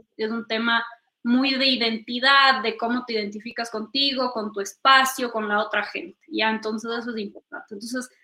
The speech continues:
las tres cosas básicas, elige un color base neutral, elige otros colores neutrales con los que puedas utilizar ese otro y elige patrones.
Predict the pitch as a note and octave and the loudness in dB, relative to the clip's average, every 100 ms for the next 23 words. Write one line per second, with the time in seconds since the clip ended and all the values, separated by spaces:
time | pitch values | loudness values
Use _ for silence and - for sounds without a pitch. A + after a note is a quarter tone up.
0 | _ _ _ - B3+ B3+ D#4 D#4 D#4 D#4+ | _ _ _ -4 -2 4 6 8 6 6
1 | D#4 - A#3 C4+ D4+ E4 C#4+ C#4 - _ | 4 0 0 2 4 4 4 2 -2 _
2 | _ _ _ - A#3 B3+ C4+ B3+ A#3+ A#3 | _ _ _ -4 0 0 2 0 2 4
3 | A#3 B3 A#3 A#3 B3+ E4 D#4+ - G#3+ G#3+ | 4 4 6 6 6 6 4 2 -2 -4
4 | - A#3 C#4 E4+ E4+ _ _ _ A3 A3+ | 0 4 6 4 0 _ _ _ -4 0
5 | B3 C4 D4 C4+ - - _ - C4+ C#4 | 0 0 2 2 0 -8 _ -2 0 2
6 | D4 B3 A#3+ B3+ C4 A#3 A#3 A#3+ B3 - | 0 2 4 4 2 0 2 2 2 -4
7 | A3 G#3+ G3+ G#3 G3 A3 A#3+ B3 G#3+ G#3 | -6 -4 -6 -8 -6 0 2 2 -2 -8
8 | G3+ G3+ A3 A3+ B3 A3 A3+ C4+ - F#4+ | -8 -4 0 2 0 -4 -4 -4 -2 -2
9 | F#4 - _ _ _ _ D4 F4 F4+ B3+ | -2 -8 _ _ _ _ 8 8 6 2
10 | B3 C4+ D4+ D4+ - - A#3 A#3 G#3 F#3 | 2 2 4 2 2 0 0 2 0 -2
11 | - - | -10 -20